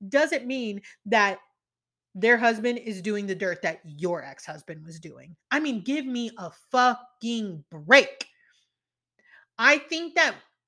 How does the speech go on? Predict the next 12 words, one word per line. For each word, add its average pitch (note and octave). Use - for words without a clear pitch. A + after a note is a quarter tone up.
Candace C4
and A3
Wendy G3+
handled G#3
it E3+
perfectly B3
because A3+
Imma E4
be G3
honest F3+
with D#3+
you. A#2+